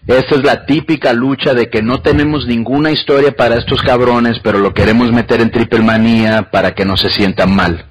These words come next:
Eso me pasaba todos los años. Siempre había dos, tres luchas que no teníamos nada que hacer con ese luchador y a huevo lo tenías que meter en una lucha.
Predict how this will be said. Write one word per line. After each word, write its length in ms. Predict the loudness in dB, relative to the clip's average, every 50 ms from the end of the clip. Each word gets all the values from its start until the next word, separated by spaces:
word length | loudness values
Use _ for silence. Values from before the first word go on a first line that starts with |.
| _ _ _ _ _ _
Eso 320 | -2 0 0 0 2 2 2
me 120 | 2 0 0
pasaba 640 | -2 -2 -2 0 0 0 2 0 0 -2 -6 _ -2
todos 380 | 0 2 2 2 2 2 2
los 160 | 0 0 0 0
años. 300 | 0 0 0 -2 -2 -2
Siempre 240 | -2 -2 0 0 0 2
había 160 | 2 2 2
dos, 220 | 2 2 0 0 0
tres 220 | 0 0 0 0
luchas 280 | -2 -4 -2 -2 -2 -2
que 220 | 0 0 -2 -2 -4 -8 -16 -16 -16 -18 -18 -14 -8 -4
no 180 | -2 0 0
teníamos 400 | 2 2 2 2 2 2 0 0 -2
nada 140 | -2 -2 -2
que 80 | -4
hacer 200 | -2 -2 -2 -2
con 160 | 0 0 -2 -2
ese 180 | -2 -2 -2
luchador 460 | -2 -2 -2 -2 -2 0 0 0 0
y 80 | 0 0
a 100 | 0 0
huevo 420 | 0 0 0 0 2 2 2 2
lo 120 | 0 0 0
tenías 280 | 0 0 0 0 -2 -2
que 80 | -2 -2
meter 340 | 0 0 0 0 0 2 2
en 100 | 2 2
una 180 | 2 0 0 0
lucha. 480 | 0 -2 -2 -2 -2 0 -2 -2 -4